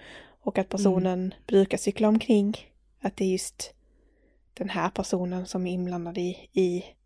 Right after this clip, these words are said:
Speaker 1: Evas mord. Det kan ju
Speaker 2: Precis.
Speaker 1: vara det, men det, det känns lite som att de släppte allt kanske och gick stenhårt på det här spåret.
Speaker 2: Ja, i och med cykeln. Men det ska också tilläggas att den här cykeln som syntes till vid mordplatsen,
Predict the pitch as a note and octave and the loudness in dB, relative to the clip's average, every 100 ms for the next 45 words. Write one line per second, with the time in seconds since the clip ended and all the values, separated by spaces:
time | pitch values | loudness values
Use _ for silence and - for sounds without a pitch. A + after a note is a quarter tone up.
0 | _ F#3 F3+ F3 - G#3 - - - - | _ 0 0 0 2 2 4 -2 -8 -20
1 | - - - - _ _ _ B3 - G3 | -20 -20 -20 -20 _ _ _ -6 -2 0
2 | F3 B3+ F4 D4 D#4 - - G3+ G3 F#3+ | 4 8 10 10 8 6 4 6 8 10
3 | F#3+ F#3+ G#3 G#3 G3 - - F#3+ F#3 F3+ | 8 8 6 6 6 0 -2 0 -2 -2
4 | F3+ F#3+ - F#3+ - F3+ G3+ - - G#3+ | -4 -2 -4 -6 -4 -4 -4 -8 -12 -8
5 | - G#3+ G3 F#3+ G3 - - - _ - | -6 -2 -2 -2 -4 -6 -14 -16 _ 2
6 | A3 A3 G#3 - F3+ G3 F3+ - - - | 6 6 4 0 0 0 -2 -2 -2 -2
7 | - - - _ _ _ _ _ - A3 | -4 -14 -20 _ _ _ _ _ -10 -4
8 | G#3+ A3 G#3+ G#3 - G#3 G3 F#3+ - A3+ | 2 4 4 2 2 2 2 0 -2 -6
9 | - - G3+ G#3 A3 - C#4 C#4+ A3+ - | -6 -6 -2 -2 -2 4 8 8 6 0
10 | - G3+ F#3 - B3+ - - - G3 F3+ | 0 2 2 2 2 0 -6 -2 0 2
11 | F#3 - B3 - - - F#3 F#3+ F#3+ F#3 | 0 -2 -4 -6 -6 -4 -4 -2 -4 -4
12 | F#3 A#3 F#3+ F3+ F#3 G3 F#3+ F3+ - - | -2 0 0 0 0 2 0 0 -4 -2
13 | - A#3 | -2 -2